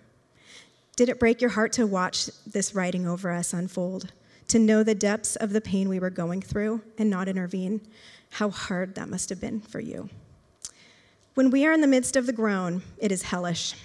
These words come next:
It is hard to believe or even consent to the fact that something good might possibly result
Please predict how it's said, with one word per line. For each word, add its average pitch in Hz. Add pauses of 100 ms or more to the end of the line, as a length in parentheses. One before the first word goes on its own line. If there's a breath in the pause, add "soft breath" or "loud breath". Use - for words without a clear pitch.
(100)
It 202
is 196
hard 233
to 247
believe 190
or 190
even 196
consent 254
to 220
the 190
fact - (420 loud breath)
that 196
something 277
good 247
might 220
possibly 226
result 208